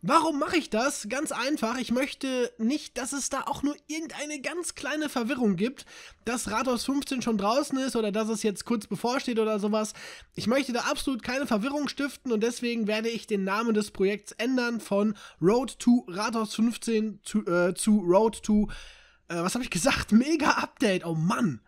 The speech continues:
Also ansonsten ändert sich wirklich gar nichts. Die Episode kommt um siebzehn Uhr. Es sind so viele coole Sachen geplant.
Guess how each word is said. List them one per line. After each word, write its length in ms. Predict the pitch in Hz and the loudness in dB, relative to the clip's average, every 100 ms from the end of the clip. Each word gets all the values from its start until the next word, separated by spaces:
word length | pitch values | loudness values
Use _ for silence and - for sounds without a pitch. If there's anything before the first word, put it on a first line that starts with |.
| _ | _
Also 280 | - 285 247 | 0 2 2
ansonsten 500 | 269 269 349 349 - | -2 -2 -2 -4 -8
ändert 320 | 277 330 302 | -4 -2 -2
sich 160 | 302 226 | -4 -4
wirklich 320 | 320 285 226 | -4 -4 -2
gar 220 | 285 311 | -2 0
nichts. 240 | 311 302 - | -2 -4 -6
Die 100 | 311 | -4
Episode 560 | 269 285 247 302 302 | 2 4 4 0 -4
kommt 380 | 285 285 294 - | -2 -2 -2 -6
um 180 | 285 262 | -2 -2
siebzehn 720 | 208 302 339 - - 311 285 | 0 -2 -4 -8 -6 -4 -4
Uhr. 220 | 269 294 | 0 2
Es 100 | 233 | 2
sind 180 | 262 254 | 0 -4
so 120 | 302 | -2
viele 240 | 320 285 269 | 0 0 0
coole 180 | 285 | -2
Sachen 240 | 240 277 247 | -2 0 0
geplant. 400 | 180 180 190 | 0 0 0